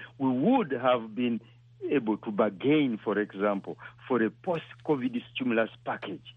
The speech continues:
for a fair trade, for the suspension of debts, for, for, for, for climate change fund, because so many countries, Kenya, uh, Somalia, they are being devastated by climate,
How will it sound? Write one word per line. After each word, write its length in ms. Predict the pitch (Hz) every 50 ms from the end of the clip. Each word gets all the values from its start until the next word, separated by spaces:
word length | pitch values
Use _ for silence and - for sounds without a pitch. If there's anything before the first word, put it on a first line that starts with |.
| - - - - - - - - -
for 240 | - 156 151 139 139
a 140 | 143 139 117 - - - - - - - - - -
fair 240 | 175 170 156 135 - - - -
trade, 320 | 127 113 101 90 - 101 - -
for 160 | 151 156 143
the 100 | 135 139 -
suspension 560 | 156 147 131 - - 180 180 165 - 160 135
of 220 | 135 131 120 117 104
debts, 220 | 117 110 101 - - - - - - -
for, 140 | - 143 139 - - - - - - - - 165 170 147 - -
for, 960 | 160 151 147 147 151 151 151 156 151 151 151 156 156 160 160 160 160 156 147 - -
for, 300 | 156 156 160 156 151 147 - - - - - - - - 151 - -
for 580 | 165 160 151 147 147 147 147 147 151 151 139 - - -
climate 360 | 170 180 180 180 170 165 165 - -
change 240 | - 165 156 151 143 139 - -
fund, 440 | 165 147 131 113 104 95 87 87 - - - - - - - - - - - 180 170
because 300 | 139 294 - - 170 170 156 139 -
so 60 | -
many 260 | 180 175 165 160 156 151
countries, 560 | - - 147 143 139 - 131 110 98 90 87 - - -
Kenya, 600 | 175 175 160 147 131 113 101 92 92 92 90 - - - - - - -
uh, 40 | 120 113 110 110 104 - -
Somalia, 640 | - 113 110 135 156 165 160 147 127 117 107 98 95
they 80 | 110 131
are 80 | 131
being 320 | 120 120 185 185 165 143 135
devastated 600 | 156 139 151 156 147 - - 151 - 147 123 120
by 120 | 127 123
climate, 420 | 120 - 143 143 147 147 143 135